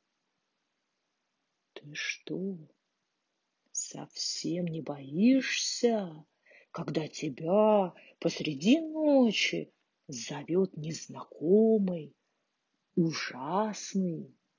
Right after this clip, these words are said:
голос? Удивился голос. "М, нет", ответила Каролина.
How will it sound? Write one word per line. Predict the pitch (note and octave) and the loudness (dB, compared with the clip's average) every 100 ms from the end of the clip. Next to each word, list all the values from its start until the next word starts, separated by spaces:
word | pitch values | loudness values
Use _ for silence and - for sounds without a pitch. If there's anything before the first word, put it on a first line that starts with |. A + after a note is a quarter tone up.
| _ _ _ _ _ _ - | _ _ _ _ _ _ -12
голос? | D3+ D3+ D#3 E3+ E3+ D3+ C3+ C#3 _ - - _ _ _ _ _ _ _ _ _ _ _ _ - | -10 -4 -2 -2 -2 -6 -10 -18 _ -18 -18 _ _ _ _ _ _ _ _ _ _ _ _ -2
Удивился | B3 B3 F#3 D3 - | 2 4 2 -4 -6
голос. | F#3 D3 - _ _ _ _ _ _ _ _ _ _ _ _ _ _ _ - | -6 -6 -12 _ _ _ _ _ _ _ _ _ _ _ _ _ _ _ -12
"М, | E3+ E3+ E3 E3 D#3+ D3+ | -8 -6 -6 -6 -6 -4
нет", | D3 D#3 G3+ - _ _ _ _ _ _ - | -2 0 0 -2 _ _ _ _ _ _ -6
ответила | F#3 - F#3 E3 D#3+ | -2 2 0 0 -4
Каролина. | F3+ E3+ E3+ E3 | -6 -8 -10 -12